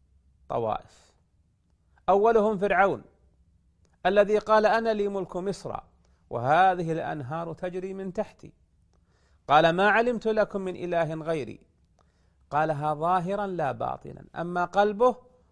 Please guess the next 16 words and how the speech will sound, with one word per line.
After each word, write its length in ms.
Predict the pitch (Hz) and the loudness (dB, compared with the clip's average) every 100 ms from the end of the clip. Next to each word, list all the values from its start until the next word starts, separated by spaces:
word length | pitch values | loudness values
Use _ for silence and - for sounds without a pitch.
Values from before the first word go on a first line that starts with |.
| _ | _
مستيقن 840 | 147 127 - 165 170 170 165 156 127 | -12 -12 -4 -4 -2 -4 -4 -2 -4
بأن 340 | 135 156 151 | -6 -6 -6
الله 360 | 151 143 127 120 | -6 -4 -4 -6
خالقه. 560 | - 117 113 - 110 - _ _ _ _ _ _ _ _ _ - | -8 -8 -10 -16 -20 -20 _ _ _ _ _ _ _ _ _ -4
ولهذا 840 | 151 180 180 180 170 165 170 - _ _ _ _ - | 0 2 4 4 4 0 -2 -6 _ _ _ _ -4
لما 800 | 143 180 180 180 185 196 202 - _ _ _ _ _ _ _ | -2 -2 -4 -2 -2 -2 -4 -8 _ _ _ _ _ _ _
أن 120 | 156 | -8
أمهله 600 | - 170 156 202 220 170 | -6 -6 -4 0 0 0
الله 240 | 151 131 - _ _ _ _ _ _ _ _ _ _ _ _ _ _ | -2 -4 -8 _ _ _ _ _ _ _ _ _ _ _ _ _ _
وأرسل 440 | - 147 165 180 175 | -4 -2 -2 -2 -2
إليه 640 | 170 180 180 170 214 226 _ _ _ _ _ _ | -2 -2 0 0 -4 -8 _ _ _ _ _ _
موسى 400 | 147 175 196 208 | -8 -4 -2 0
وهارون 560 | 196 196 180 196 226 208 | 2 2 4 2 2 0
عليهما 460 | 156 156 143 143 135 | -4 -6 -8 -8 -12
الصلاة 420 | - 143 123 117 | -10 -8 -8 -8
والسلام، 540 | 120 117 - 127 113 | -12 -14 -14 -16 -16